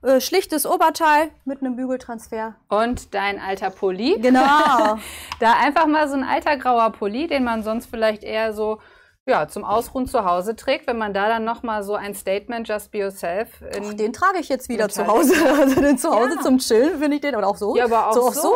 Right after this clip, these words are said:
Speaker 1: so.
Speaker 2: ne? Das
Speaker 1: Ja.
Speaker 2: ist jetzt wieder so ein richtig, äh, stylischer Pulli.
Speaker 1: Total.
Speaker 2: Also einfach und schnell alte Textilien aufwerten mit den Metallic-Transfers.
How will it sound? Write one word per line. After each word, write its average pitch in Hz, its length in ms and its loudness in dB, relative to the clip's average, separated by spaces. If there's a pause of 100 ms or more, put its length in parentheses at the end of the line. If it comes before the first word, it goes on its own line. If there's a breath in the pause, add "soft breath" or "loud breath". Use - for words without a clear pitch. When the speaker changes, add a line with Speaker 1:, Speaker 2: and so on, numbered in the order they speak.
Speaker 1:
so. 226 60 0
Speaker 2:
ne? 190 260 -4
Das 196 120 -2
Speaker 1:
Ja. 240 100 2
Speaker 2:
ist - 120 -2
jetzt 254 240 -2
wieder 277 280 -2
so 269 60 -6
ein 262 140 -2
richtig, 269 580 -10
äh, 254 220 -4
stylischer 247 520 -4
Pulli. 202 400 -6
Speaker 1:
Total. 214 540 0
Speaker 2:
Also 233 240 0
einfach 269 500 -2
und 240 180 -8
schnell 233 280 -4
alte 226 320 -2
Textilien 208 680 -8
aufwerten 208 520 -4
mit 196 120 -12
den 196 140 -8
Metallic-Transfers. 190 1120 -10